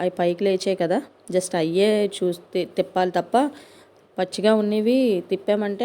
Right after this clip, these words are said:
అవి క్రాక్స్, ఉమ్, క్రాక్స్ వచ్చేస్తాయి అన్నమాట, ఇరిగిపోతాయి. చూసారు కదా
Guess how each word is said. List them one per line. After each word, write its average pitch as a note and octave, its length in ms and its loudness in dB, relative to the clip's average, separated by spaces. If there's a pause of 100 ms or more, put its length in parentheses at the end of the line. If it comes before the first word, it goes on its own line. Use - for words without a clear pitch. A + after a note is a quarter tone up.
అవి A3 120 0 (120)
క్రాక్స్, E3+ 340 -4 (120)
ఉమ్, F3+ 160 -4 (120)
క్రాక్స్ F3+ 360 -2
వచ్చేస్తాయి F#3+ 420 0
అన్నమాట, D#3+ 260 -4 (100)
ఇరిగిపోతాయి. E3+ 520 0 (960)
చూసారు G3 340 -2
కదా F#3 120 0